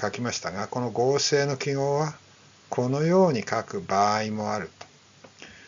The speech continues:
すなわちね、FとGを合成すると、こう順番に書くと。これはですね、この適用の順ですね。括弧のXと書く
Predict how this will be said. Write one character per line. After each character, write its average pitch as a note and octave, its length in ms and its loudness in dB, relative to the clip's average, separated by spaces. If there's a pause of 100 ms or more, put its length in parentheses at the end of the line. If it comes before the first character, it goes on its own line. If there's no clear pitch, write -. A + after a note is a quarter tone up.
(160)
す - 120 -6
な C3+ 80 2
わ C3 60 2
ち - 100 -6
ね、 G2 80 -2 (160)
F C3 640 2
と B2+ 160 -2
G C3+ 400 -2
を C3+ 300 4 (600)
合 A#2+ 200 4
成 A2+ 200 0
す A2+ 140 -4
る G2+ 180 -8
と、 - 80 -16
こ A2+ 260 -2
う - 40 -18 (180)
順 A#2 300 -4
番 A2 200 0
に G#2+ 140 -4
書 A2 140 -4
く - 140 -14
と。 - 80 -20 (280)
こ A#2+ 100 0
れ C#3 60 2
は D3+ 100 2
で C3+ 60 4
す - 100 -4
ね、 F#2 140 -6
こ G2 100 -6
の F#2+ 60 -8
適 G#2+ 440 -6
用 B2 240 0
の A#2 120 -2
順 A2+ 200 -6
で G#2+ 60 -4
す - 100 -10
ね。 A#2+ 220 -4 (760)
括 D#3+ 220 -2 (240)
弧 B2+ 120 0
の A#2+ 120 0
X D3+ 420 -2
と B2 100 -2
書 A2 140 2
く - 300 -14